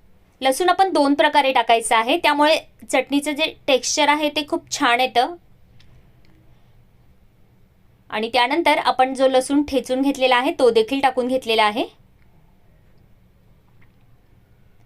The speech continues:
लसणाची चटणी असल्यामुळे अगदी भरपूर लसूण यामध्ये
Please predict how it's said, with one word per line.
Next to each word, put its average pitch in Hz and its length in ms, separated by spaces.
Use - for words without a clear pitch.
लसणाची 254 460
चटणी 277 300
असल्यामुळे 302 460
अगदी 240 360
भरपूर 262 400
लसूण 269 300
यामध्ये 247 380